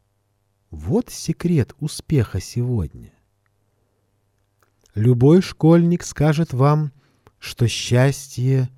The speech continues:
в здоровье, богатстве, удаче,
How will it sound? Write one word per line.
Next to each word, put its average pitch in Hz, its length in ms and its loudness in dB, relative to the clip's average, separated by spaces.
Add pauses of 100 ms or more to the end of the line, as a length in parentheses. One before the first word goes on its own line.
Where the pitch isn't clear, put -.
(560)
в 87 80 -16
здоровье, 127 960 0 (720)
богатстве, 113 960 -4 (640)
удаче, 107 760 -4